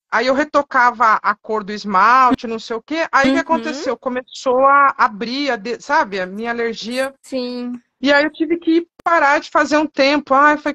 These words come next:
Speaker 1: caramba. E aí acabei
Speaker 2: Acabou se
Speaker 1: que
Speaker 2: acostumando.
Speaker 1: não,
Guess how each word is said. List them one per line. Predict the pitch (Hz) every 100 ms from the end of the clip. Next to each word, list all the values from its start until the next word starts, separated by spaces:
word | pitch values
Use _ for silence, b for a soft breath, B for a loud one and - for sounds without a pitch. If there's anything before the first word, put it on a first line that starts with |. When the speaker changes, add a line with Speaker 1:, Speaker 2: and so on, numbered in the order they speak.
| _
Speaker 1:
caramba. | - 285 311 277 262 311 285 240 254 262 _
E | - 381
aí | 403 392 415 415 _ _ _ - - _ _ -
acabei | 269 262 277
Speaker 2:
Acabou | 285 277
se | 277
Speaker 1:
que | 254 220 170
Speaker 2:
acostumando. | 302 285 247 214 208 214 254 220 _ _ _ _ _ _ _ - - _ _ _ _ _ _ _ -
Speaker 1:
não, | 226 240 226 190 -